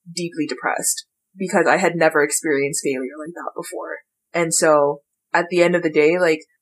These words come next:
as much as I complain about being a teacher, it really was the saving grace. Like, I absolutely loved it because it, you know, it got me out of being unemployed. And I think that that's, like, the <laughs> biggest takeaway from that. And I, you know, ended up loving it enough that I've been teaching now. This is my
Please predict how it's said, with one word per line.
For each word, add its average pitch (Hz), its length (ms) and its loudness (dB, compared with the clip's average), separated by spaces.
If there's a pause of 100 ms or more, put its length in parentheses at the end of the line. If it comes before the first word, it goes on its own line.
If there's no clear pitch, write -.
(120)
as 185 240 2
much 175 200 0
as 180 120 0
I 160 180 4
complain 170 360 -2
about 160 220 2
being 160 180 -2
a 156 100 -4
teacher, 160 400 -2
it 175 100 -2
really 165 300 0
was 156 220 2
the 156 180 -2
saving 151 340 -2
grace. 131 360 -2
Like, 143 240 0
I 151 260 4 (380)
absolutely 165 540 2
loved 143 240 2
it 151 100 2
because 175 260 -4
it, 180 220 0
you 294 80 -4
know, 311 160 2 (200)
it 320 120 -4
got 370 80 -2 (100)
me 381 160 -6
out 302 200 0
of 294 160 -2 (240)
being 262 180 -2 (100)
unemployed. 214 680 0 (360)
And 214 140 2
I 220 160 2
think 277 180 0
that 294 120 0
that's, 262 220 2
like, 269 160 4
the 262 80 4
<laughs> - 20 -2
biggest 262 400 2
takeaway 208 460 2
from 185 180 -2
that. 165 280 -2
And 208 140 0
I, 208 200 0
you 240 140 -4
know, 233 60 0
ended 226 240 2
up 233 100 2
loving 202 280 2
it 175 100 2
enough 185 300 4
that 156 100 -4
I've 156 180 -2
been 165 240 -6
teaching 196 340 -8
now. 147 220 -2
This 180 140 -2
is 175 60 -6
my 151 100 -6